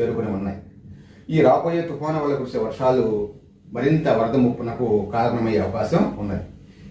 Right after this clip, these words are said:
ఇది ఈశాన్య రుతుపవన కాలానికి సంబంధించి ఆరంభ దశ మాత్రమే. నవంబరు, డిసెంబర్ వరకు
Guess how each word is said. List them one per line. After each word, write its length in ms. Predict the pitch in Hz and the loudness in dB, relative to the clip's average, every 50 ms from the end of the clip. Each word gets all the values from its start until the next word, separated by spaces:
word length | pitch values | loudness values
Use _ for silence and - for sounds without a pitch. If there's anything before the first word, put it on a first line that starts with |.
| - 151 | -4 2
ఇది 160 | 160 180 156 135 127 127 127 131 - - - - - - - - - 131 | 4 6 6 6 6 4 2 0 -4 -6 -12 -14 -18 -20 -20 -12 -6 -4
ఈశాన్య 380 | 165 170 - 180 175 170 160 | -2 0 2 4 4 4 4
రుతుపవన 440 | 139 143 139 - 151 151 147 143 135 | 4 2 0 -2 0 0 0 0 0
కాలానికి 380 | 123 127 127 127 127 127 120 123 | 2 2 2 4 4 2 0 -2
సంబంధించి 840 | 117 120 120 117 113 113 107 - 120 110 104 104 98 98 98 - - 95 | -2 -2 -2 -2 -2 -2 -2 -2 -2 -2 -2 -2 -4 -6 -8 -8 -6 -2
ఆరంభ 340 | 104 123 139 147 143 131 | 2 2 4 4 4 2
దశ 200 | 123 - - - 113 | 2 2 0 -2 -4
మాత్రమే. 480 | 110 113 - - 113 104 98 98 101 - - - - - - - - - - - - - - - - - - - - - | -4 -4 -6 -6 -6 -6 -6 -8 -8 -10 -14 -18 -20 -20 -20 -20 -18 -18 -16 -16 -16 -18 -18 -20 -20 -20 -20 -16 -8 -2
నవంబరు, 520 | 113 131 156 175 180 175 170 170 175 190 196 196 196 - - - - | 2 4 4 4 4 4 2 2 4 4 2 0 -2 -4 -10 -14 -14
డిసెంబర్ 420 | - - 160 160 160 160 160 147 | -8 -4 -2 0 0 2 2 2
వరకు 560 | 143 143 139 139 143 139 120 110 110 107 107 | 2 2 0 0 0 -2 -2 -2 -2 -6 -8